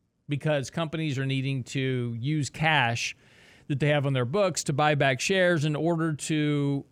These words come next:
beat their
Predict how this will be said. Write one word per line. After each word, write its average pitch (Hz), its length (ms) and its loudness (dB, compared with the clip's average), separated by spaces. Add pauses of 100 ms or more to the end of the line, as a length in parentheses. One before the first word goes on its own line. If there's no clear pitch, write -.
(1200)
beat 180 520 -2 (840)
their 135 560 2